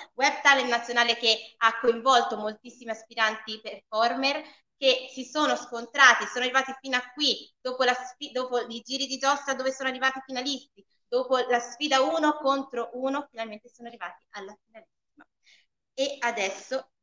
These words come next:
e sono stati giudicati da una giuria composta da grandissimi professionisti del settore, che hanno votato da zero a dieci, dove il voto della giuria era il settantacinque per cento, mentre il voto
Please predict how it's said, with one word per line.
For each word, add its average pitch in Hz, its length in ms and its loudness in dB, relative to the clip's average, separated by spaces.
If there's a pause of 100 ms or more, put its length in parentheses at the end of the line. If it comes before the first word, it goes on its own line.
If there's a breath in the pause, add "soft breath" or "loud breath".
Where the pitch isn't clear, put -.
e 240 140 -10
sono 247 260 -8
stati 226 320 -4
giudicati 208 420 -12
da 190 100 -16
una 190 120 -12
giuria 214 440 -8
composta 202 580 -14
da 185 160 -10 (100)
grandissimi 190 880 -12
professionisti - 800 -20
del - 160 -20
settore, 196 400 -10 (260 loud breath)
che - 80 2
hanno 339 240 6
votato 226 560 4
da 226 300 -2
zero 302 560 2
a 254 260 -4
dieci, 151 400 -10 (540)
dove 262 520 2
il 233 180 -12
voto 311 280 4
della 240 240 4
giuria 269 600 0
era 233 220 6
il - 80 -2
settantacinque 269 880 -8
per 208 260 -10
cento, 156 480 -6
mentre 202 360 -6
il - 100 -20
voto - 340 -8